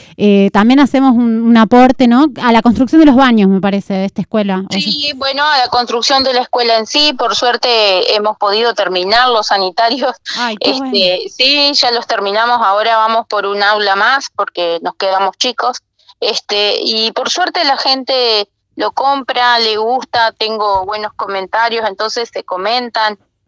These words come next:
Speaker 2: Y sí, está a un precio accesible porque la idea es que sea accesible, ¿no? Y está libre porque eso es lo que proponemos.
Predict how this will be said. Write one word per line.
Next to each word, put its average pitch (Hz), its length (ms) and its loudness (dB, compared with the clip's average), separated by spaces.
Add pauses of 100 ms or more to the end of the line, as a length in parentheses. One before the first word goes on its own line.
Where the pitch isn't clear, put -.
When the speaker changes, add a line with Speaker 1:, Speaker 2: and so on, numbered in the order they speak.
Speaker 2:
Y 208 600 0
sí, 339 260 -4
está 311 200 -4
a - 20 0
un 294 120 -4
precio 302 280 -4
accesible 285 600 -6
porque 202 260 -6
la 180 160 -4
idea 226 400 -2
es 208 180 -4
que 170 120 -6
sea 220 340 -2
accesible, 180 760 -6
¿no? 214 240 -2
Y 247 140 -4
está 277 320 -4
libre 311 400 -6
porque - 320 -8
eso 262 220 -6
es 233 80 -4
lo 202 100 -4
que 180 140 -6
proponemos. 190 720 -4